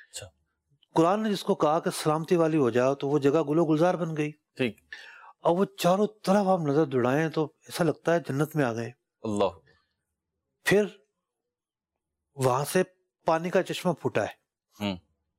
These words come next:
Speaker 2: پانی کا چشمہ پھوٹا ہے اور چشمے سے ان لوگوں نے کیا کیا، بہت بڑی جھیل بنا دی ہے، اور وہ جھیل بھی کافی لمبی ساری ہے، مطلب ہمارے فضانے میں سے ڈبل ہوگی۔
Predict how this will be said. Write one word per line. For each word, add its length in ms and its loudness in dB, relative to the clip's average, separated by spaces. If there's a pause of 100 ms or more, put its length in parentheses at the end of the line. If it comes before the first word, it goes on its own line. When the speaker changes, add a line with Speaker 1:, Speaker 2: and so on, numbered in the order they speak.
(960)
Speaker 2:
پانی 240 0
کا 120 0
چشمہ 300 -4
پھوٹا 380 0
ہے 180 4
اور 120 2
چشمے 520 -2
سے 280 2
ان 120 -4
لوگوں 200 0
نے 120 0
کیا 200 0
کیا، 360 0 (580)
بہت 280 2
بڑی 180 4
جھیل 260 2
بنا 280 2
دی 140 -6
ہے، 60 -8 (720)
اور 80 0
وہ 80 6
جھیل 300 2
بھی 100 0
کافی 320 -4
لمبی 300 2
ساری 400 0
ہے، 80 -2 (140)
مطلب 220 -6 (120)
ہمارے 220 0
فضانے 280 0
میں 160 0
سے 260 -8
ڈبل 220 0
ہوگی۔ 220 -6